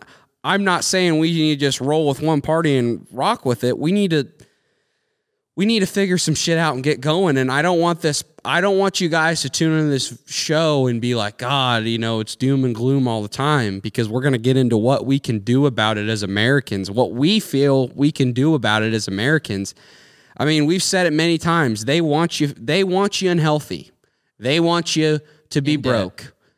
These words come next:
Speaker 1: They want you to comply with everything that they fucking say. So do the opposite. I, I, that's what I'm striving to be, because the people that founded this country, the people that died for this country,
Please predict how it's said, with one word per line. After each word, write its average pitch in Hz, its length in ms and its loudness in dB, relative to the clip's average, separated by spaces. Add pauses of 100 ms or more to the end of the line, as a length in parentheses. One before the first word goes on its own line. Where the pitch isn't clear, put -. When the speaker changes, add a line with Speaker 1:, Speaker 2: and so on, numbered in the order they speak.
(160)
Speaker 1:
They 139 240 0
want 160 360 0
you 160 420 0 (240)
to 143 320 0
comply 139 520 0
with 123 180 2
everything 143 440 0
that 127 100 -2
they 127 140 0
fucking 123 380 -4
say. 92 360 -10 (300)
So 156 240 0
do 160 240 2
the 165 160 2
opposite. - 500 -4 (380)
I, 160 140 2
I, 151 280 0 (100)
that's 170 400 -2
what 196 200 0
I'm 170 160 2
striving 143 480 0
to 123 80 -2
be, 131 180 0
because 120 400 -4 (720)
the 135 140 -4
people 226 420 0
that 151 120 0
founded 170 360 2
this 147 140 -2
country, 160 340 -2
the 127 80 -4
people 143 240 0
that 107 180 -4
died 113 320 0
for 123 120 -6
this 113 120 -4
country, 117 500 -4